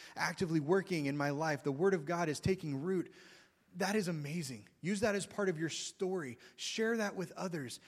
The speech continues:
about what God is doing in and through your life through His written Word. But if you would say, "You know, I've kinda gotten away for that, from that, or, "I'm just trying to sustain myself on the supplements," or I'm not doing much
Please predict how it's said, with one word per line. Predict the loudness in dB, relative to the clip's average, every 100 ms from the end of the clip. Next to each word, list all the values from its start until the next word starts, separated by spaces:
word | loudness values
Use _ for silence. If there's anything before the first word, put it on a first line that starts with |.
| -4
about | 0 0
what | 0 -4
God | -2 0
is | -2
doing | -2 -2 -2 -2
in | -2 -2
and | -2 -2
through | 0
your | 2 2
life | 0 -2 -2
through | -4
His | -2 -2
written | -4 -4 -6
Word. | -6 -8 -12 -16 _ _ _ _ _ _ _ _ _ _ _ _ _ _ -20 -2
But | 0
if | 0
you | 0
would | -2
say, | -2 -2
"You | -2
know, | -2
I've | -4
kinda | -6 -6
gotten | -4 -4 -4
away | -4 -4
for | -4 -6
that, | -6 -8
from | -8 -6
that, | -4 -2
or, | -2 -4 -12 -6
"I'm | -2
just | 0 0 -2
trying | -4 -2 0
to | -2
sustain | -2 -4 -4 -2 -2 -2
myself | -4 -4 -4 -4 -6
on | -6 -4 -4 -6 -12 -20 _ _ -10
the | -6
supplements," | -2 -4 -4 -6 -6 -10 -16 -20 -20 _ _ _ _ _ _ _ _ _ -6
or | -4
I'm | -2
not | -4 -4
doing | -2 -2 0
much | -2 -2 -6